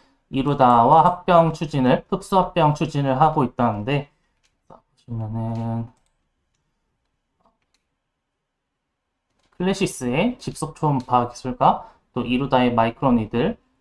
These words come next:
알에프 고주파, 이 레이저 분야 시술을 결합을 해서 시너지를 낼 계획으로 흡수 합병을,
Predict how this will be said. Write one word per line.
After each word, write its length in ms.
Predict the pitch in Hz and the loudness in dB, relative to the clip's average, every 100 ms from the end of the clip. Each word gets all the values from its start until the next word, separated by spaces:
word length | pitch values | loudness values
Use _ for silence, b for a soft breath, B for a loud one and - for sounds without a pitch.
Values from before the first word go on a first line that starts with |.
| _ _ _ - | _ _ _ -6
알에프 440 | 120 - 123 110 | -6 -6 -10 -8
고주파, 640 | - 127 - - 117 135 - | -6 -6 -6 -4 -2 -2 -4
이 140 | 139 123 | -4 0
레이저 340 | 131 151 165 | 2 2 0
분야 240 | 160 143 139 | 0 0 0
시술을 440 | - 156 147 156 | -2 -6 -4 -2
결합을 400 | 127 123 131 139 | 0 0 0 0
해서 320 | 156 151 202 | -2 0 -2
시너지를 520 | - 180 160 151 147 123 | -2 -2 -2 0 -2 0
낼 220 | 117 117 | 0 -2
계획으로 680 | 120 113 107 107 160 208 185 | -4 -4 -4 -2 -2 -2 -6
흡수 180 | - 143 | -4 -4
합병을, 600 | 135 - 226 175 240 | -2 -2 0 2 0